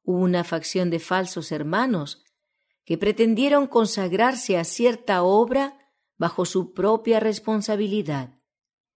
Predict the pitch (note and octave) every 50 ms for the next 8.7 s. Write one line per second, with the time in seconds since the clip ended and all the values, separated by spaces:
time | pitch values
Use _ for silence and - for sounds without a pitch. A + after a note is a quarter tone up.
0 | _ _ _ _ _ - - D#3+ C#3 C3+ C#3 C3 C3 B2+ - D3+ D#3 E3 E3 E3+
1 | F3 E3+ E3 E3+ E3+ E3 E3 D#3 D3 C#3 C#3 D3 D3 E3+ G3 A3 A#3 A3 G#3+ G#3
2 | E3 D#3 E3 D#3 - - D#3 D#3 D3+ - G#3+ G#3+ A3 G#3+ A3 - D#3 D3 D3 -
3 | - _ _ _ _ _ _ _ _ _ - - A3+ A#3 B3 B3 B3 B3+ C#4+ C#4
4 | C4 C4 B3 G3 F3 F3 D3+ D#3+ D#3 - - - G3+ A3 A#3 B3 A#3+ A#3 A3 A3
5 | G#3+ G#3 G#3 - - _ _ _ _ _ - C4 C4 C#4+ C#4 C#4 D4 E4 E4+ E4+
6 | D#4 C#4+ A3+ A3 G3 D#3+ E3+ E3+ E3 C3+ F3 G3+ G3+ G3+ G3+ F#3 - - D3+ D3
7 | E3+ F#3 F#3+ F3+ F3+ F3 E3 D3+ D3 C#3+ - - F3+ E3+ E3 D#3+ - - D3+ D3
8 | E3 G#3+ A#3+ B3 G#3+ G3 F#3 F#3+ F#3 - _ _ _